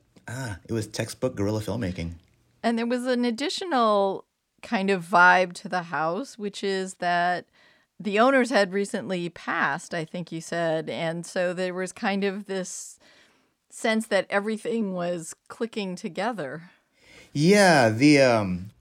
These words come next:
Speaker 1: the, the, the people who were talking to Grant about the house, these two women, these, these, uh, two sisters, were saying that their parents died, and after reading the script, they thought it was, that they, they could think of no better way to honor their parents' death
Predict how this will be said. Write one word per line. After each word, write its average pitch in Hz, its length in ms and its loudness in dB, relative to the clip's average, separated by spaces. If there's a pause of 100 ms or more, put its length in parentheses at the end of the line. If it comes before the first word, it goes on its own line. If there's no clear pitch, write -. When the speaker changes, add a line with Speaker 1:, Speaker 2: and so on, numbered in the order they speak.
(120)
Speaker 1:
the, 107 240 -6
the, 117 180 2
the 120 120 -2
people 165 420 -2
who 120 600 0
were 104 260 2
talking 117 380 -2
to 104 100 -8
Grant 98 360 -2
about 95 260 0
the 87 80 -8
house, 85 600 -4
these 90 180 -4
two - 180 -6
women, 98 200 0
these, 92 200 -4
these, 87 280 -6 (120)
uh, 85 100 -6
two 95 160 -6
sisters, 101 400 -2
were 95 100 -2
saying 98 360 -2
that 92 200 -2
their 85 300 0 (500)
parents 151 420 -2
died, 80 500 -4 (600)
and 98 260 0
after 107 300 -2
reading 95 220 2
the 90 80 0
script, - 360 -4
they 98 80 0
thought 95 240 -2
it 92 60 2
was, 90 180 -2
that 92 200 -4 (180)
they, 98 140 -2
they 98 120 -2
could 101 140 -4
think 101 200 -6
of 87 100 -4
no 90 140 -2
better 87 220 0
way 85 100 -2
to 82 100 -4
honor 85 280 -4
their 78 80 -6
parents' 80 460 -10
death 90 580 -6